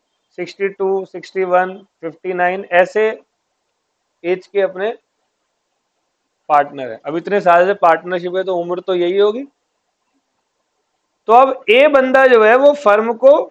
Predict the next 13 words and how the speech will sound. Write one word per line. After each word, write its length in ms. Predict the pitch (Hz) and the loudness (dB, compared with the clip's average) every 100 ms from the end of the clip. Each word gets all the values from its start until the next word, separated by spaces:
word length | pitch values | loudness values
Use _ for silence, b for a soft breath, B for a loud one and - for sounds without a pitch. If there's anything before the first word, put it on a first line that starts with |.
| _ _ _ _ _ _ _ _ _ _ _ _ _ _ | _ _ _ _ _ _ _ _ _ _ _ _ _ _
बंद 440 | 156 143 226 269 262 | -16 0 0 2 0
करना 320 | 220 196 185 | 0 0 -2
चाह 200 | 175 131 | -2 -6
रहा 80 | 120 | -8
है। 80 | _ _ _ _ _ _ _ _ _ _ _ _ _ _ _ _ _ - | _ _ _ _ _ _ _ _ _ _ _ _ _ _ _ _ _ -8
देखो, 160 | 233 | -2
लोग 420 | 233 190 220 269 277 | -2 0 2 2 2
ना 120 | 294 | -2
सारे 360 | 285 226 240 247 | 2 2 6 4
एक 100 | 240 | 4
जैसे 280 | 233 233 240 | 2 2 0
नहीं 140 | 220 | -2
होते। 240 | 147 135 | -6 -10